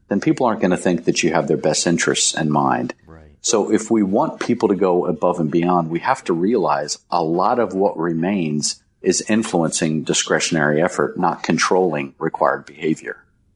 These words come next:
Speaker 2: Hmm. Well, excellent, Sean. This is great advice for our audience, and we're all really looking forward to your presentations at Safety Culture twenty eighteen.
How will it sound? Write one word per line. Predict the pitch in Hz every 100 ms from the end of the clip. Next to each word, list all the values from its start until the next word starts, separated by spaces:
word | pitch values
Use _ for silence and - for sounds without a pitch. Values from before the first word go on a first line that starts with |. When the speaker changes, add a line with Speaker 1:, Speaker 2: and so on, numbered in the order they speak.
| _ _ _
Speaker 2:
Hmm. | - 147 _ _ _ _ _ _ _ _ _ _ _ _ _
Well, | - -
excellent, | 165 - 208 101
Sean. | - 113 117
This | 117 147
is | 123
great | - 139 135
advice | 107 117 110
for | - 104
our | 98 98
audience, | 101 101 95 90 -
and | 113
we're | 107 107
all | - 110 107
really | 98 104 139 139
looking | 127 120 113
forward | 123 123 107
to | 110
your | 104
presentations | 123 107 101 95 123 117 95 92 -
at | 110 104 -
Safety | - 123 123
Culture | 98 127 127 120
twenty | - 131 131
eighteen. | 127 113 - 170 147 85